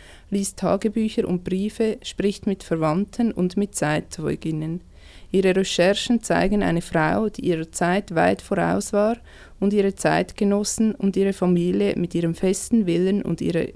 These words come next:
ihrer direkten, bestimmenden Art immer wieder herausforderte. Diese Sendung von acht bis neun.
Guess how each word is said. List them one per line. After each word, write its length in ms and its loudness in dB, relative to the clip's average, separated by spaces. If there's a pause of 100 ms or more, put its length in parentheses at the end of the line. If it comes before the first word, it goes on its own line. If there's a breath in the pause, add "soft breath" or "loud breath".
(140)
ihrer 220 -2
direkten, 680 -2
bestimmenden 720 -2
Art 400 -2
immer 320 0
wieder 240 -2
herausforderte. 1000 -6 (2250 soft breath)
Diese 180 -4
Sendung 580 2
von 300 -2
acht 380 2
bis 180 -2
neun. 440 0